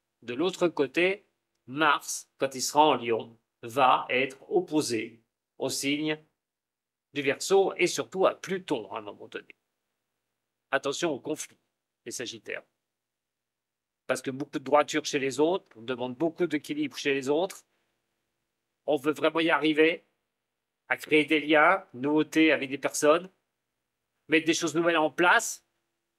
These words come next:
pourquoi pas, avec les autres. Surtout qu'ici, on demande l'harmonie,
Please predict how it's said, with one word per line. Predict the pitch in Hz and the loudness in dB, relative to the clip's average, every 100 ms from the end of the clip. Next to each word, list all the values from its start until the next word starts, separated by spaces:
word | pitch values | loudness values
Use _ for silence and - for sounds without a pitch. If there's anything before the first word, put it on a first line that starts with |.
| _ _ _ _ _ _ | _ _ _ _ _ _
pourquoi | 139 - 147 | -6 2 4
pas, | 156 156 190 - _ _ _ _ _ _ _ - | 6 4 4 -6 _ _ _ _ _ _ _ -6
avec | 135 147 | -2 -2
les | 139 139 131 | -4 -4 0
autres. | 160 190 - _ _ _ _ _ _ _ _ _ _ | 0 -2 -10 _ _ _ _ _ _ _ _ _ _
Surtout | - 135 131 | -12 -12 -10
qu'ici, | 135 127 160 190 196 | -10 -6 -4 -4 -6
on | 127 | -6
demande | 123 135 135 135 | -2 0 0 0
l'harmonie, | 120 143 147 131 - | 0 0 -2 -6 -16